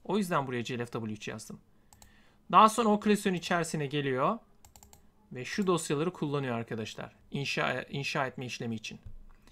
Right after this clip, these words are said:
Bu sayede G L F W üç kütüphanesini projemize ekleme için gerekli olan bütün kuralları şu dosyalardan öğreniyor. Ve ona göre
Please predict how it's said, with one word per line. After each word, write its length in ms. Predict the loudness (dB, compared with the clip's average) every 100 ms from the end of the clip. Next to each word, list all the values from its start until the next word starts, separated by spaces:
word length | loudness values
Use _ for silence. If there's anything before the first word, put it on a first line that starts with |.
| -20 -20 -18 -4
Bu 100 | -2
sayede 420 | 4 6 6 4
G 180 | 2 2
L 80 | 2
F 60 |
W 220 | 0 0 0
üç 220 | -2 -4
kütüphanesini 760 | -6 0 0 0 -4 -6 -6 -8
projemize 520 | -2 0 2 -2 -2 -4
ekleme 320 | -4 -2 -2
için 200 | -2 -2
gerekli 300 | -2 -2 -2
olan 220 | -2 -4
bütün 240 | -4 -4
kuralları 460 | -2 0 0 0 -4
şu 160 | -4 -6
dosyalardan 500 | -4 -4 -4 -2 -2
öğreniyor. 380 | -2 -4 -6 -10 -6
Ve 60 | -2
ona 180 | 0 0
göre 360 | -2 -2 -4